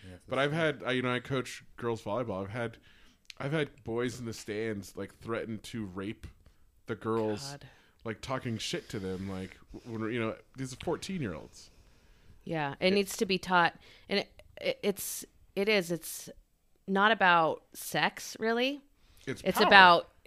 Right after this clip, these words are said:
Speaker 3: it's, and it should be called sexual assault. It should be called intimate assault because it's an assault, um, through use of power, humiliation,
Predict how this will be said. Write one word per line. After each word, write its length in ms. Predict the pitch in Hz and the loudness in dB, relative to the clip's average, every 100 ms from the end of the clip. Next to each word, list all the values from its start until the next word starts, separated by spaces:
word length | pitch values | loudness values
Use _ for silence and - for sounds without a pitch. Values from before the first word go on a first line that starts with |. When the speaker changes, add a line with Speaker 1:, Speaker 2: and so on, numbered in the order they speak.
| - | -4
Speaker 3:
it's, 260 | 185 - 196 - - - | -4 -4 -8 -8 -14 -2
and 160 | 190 | 0
it 120 | 185 - | 0 0
should 180 | 208 | 0
be 100 | 190 | 0
called 300 | 170 175 165 | 2 2 2
sexual 400 | - 170 - 170 | 0 -4 -2 -2
assault. 460 | 160 - 143 165 - | -2 -2 -2 -2 -2
It 120 | 156 151 | -6 -8
should 320 | - 165 147 | -8 -6 -6
be 80 | 147 | -6
called 320 | 160 143 - - | -4 -4 -4 -6
intimate 480 | 156 - 190 196 - | -6 -4 -6 -6 -6
assault 480 | 196 208 220 - _ _ - - - | -6 -2 -2 -4 _ _ -20 -20 -10
because 320 | 170 180 165 | -6 -2 -2
it's 240 | 156 160 170 | -4 -6 -2
an 80 | 160 | -4
assault, 500 | - 170 160 160 - _ _ - | -2 0 0 0 -8 _ _ -10
um, 560 | 156 147 143 143 143 - | -6 -6 -6 -8 -10 -14
through 320 | - 170 160 | -10 -4 -4
use 340 | 156 156 151 | -2 -4 -6
of 140 | 151 - | -8 -4
power, 540 | 151 147 147 147 147 _ _ - _ _ _ 175 | -2 -2 -2 -4 -6 _ _ -20 _ _ _ -2
humiliation, 1000 | 170 160 151 147 - 147 139 139 139 | 0 2 0 -2 -6 -6 -8 -8 -10